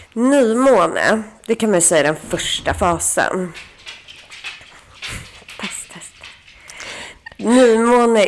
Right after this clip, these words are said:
är den första fasen. Det är liksom när månen föds. Så då kan man säga det är som början på månens cykel. Då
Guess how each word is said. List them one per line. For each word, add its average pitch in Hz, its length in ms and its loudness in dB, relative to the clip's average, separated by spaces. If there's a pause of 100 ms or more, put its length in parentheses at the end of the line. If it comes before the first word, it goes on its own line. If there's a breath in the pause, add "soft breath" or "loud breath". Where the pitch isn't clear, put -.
är 165 580 0
den 160 300 0 (100)
första - 500 -6
fasen. - 840 -4 (340 loud breath)
Det 196 120 4
är 170 40 6
liksom 156 380 0
när 156 100 2
månen 160 720 -2
föds. 160 1000 -4
Så - 160 -8
då 175 140 0
kan 170 140 -2
man 160 100 -2
säga 156 160 -2
det 160 100 -2
är 160 40 2
som 156 300 -6
början 165 720 0
på 165 100 -4
månens 156 640 -4
cykel. 175 800 -4 (160 loud breath)
Då 185 540 2